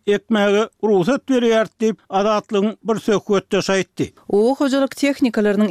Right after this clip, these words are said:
Speaker 2: ätiýaçlyk şeýlerini tehnikalara dakdyrman telekeçilere satardy. Owa hojalygyna degişli islenlik zady hususy telekeçilere satyp, owa hojalygyny dargadan adam diýip tanalýardy. Suw ýetmezçiliginden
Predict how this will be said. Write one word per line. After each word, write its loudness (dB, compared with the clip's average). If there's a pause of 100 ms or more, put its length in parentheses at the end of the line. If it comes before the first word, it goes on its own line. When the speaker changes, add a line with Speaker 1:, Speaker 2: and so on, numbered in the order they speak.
(120)
Speaker 2:
ätiýaçlyk -2
şeýlerini 0
tehnikalara 0
dakdyrman 0
telekeçilere 0
satardy. -2 (400)
Owa 0
hojalygyna 0
degişli 0
islenlik 0
zady 2
hususy -4
telekeçilere 0
satyp, -2
owa 0
hojalygyny 0
dargadan 0
adam 0
diýip 0 (180)
tanalýardy. 0 (160)
Suw 0
ýetmezçiliginden 2